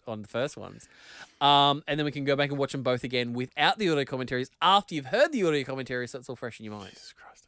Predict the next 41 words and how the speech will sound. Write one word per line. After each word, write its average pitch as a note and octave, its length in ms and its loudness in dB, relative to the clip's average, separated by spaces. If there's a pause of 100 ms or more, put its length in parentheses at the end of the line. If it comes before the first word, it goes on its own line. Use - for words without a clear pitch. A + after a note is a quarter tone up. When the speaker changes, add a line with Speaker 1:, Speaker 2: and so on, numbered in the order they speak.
Speaker 2:
Okay, D#3 200 0
yeah, B3+ 160 6
that C3+ 160 4
sounds D3+ 180 -2
good. B3 200 -8 (140)
Speaker 1:
Let's F3+ 120 -10
do C#4 120 -4
it. D3+ 80 -8 (220)
Speaker 2:
Yeah. G#3 80 4
<laughs> - 40 -8
Speaker 1:
I - 20 -4
mean, D#4+ 140 0
you've, - 280 0 (1000)
sure, - 300 0
you've A#2 120 -6
got G#2+ 140 -8
four A2 200 -6
kids G2+ 220 -10
under G2+ 160 -6
ten G#2 180 -6
at G2 80 -10
home, D#3+ 180 -8
but A#3 80 -10
you've G3+ 140 -4
got G3+ 120 -4
that, G#3+ 120 -6
you've A#3 160 0
got C3+ 140 0
that G#2+ 140 -6
kind G#2 200 -6
of F#2 60 -14
time. C#3 300 -12
You've C4 140 -4
got B2+ 100 -2
that A2 100 -8
Speaker 2:
Yeah. G#2 60 -16
Speaker 1:
kind G2+ 120 -8
of F#2+ 60 -14
leisure A2+ 180 -10
time. G#3+ 300 -14
Speaker 2:
Nah, A#2 120 -4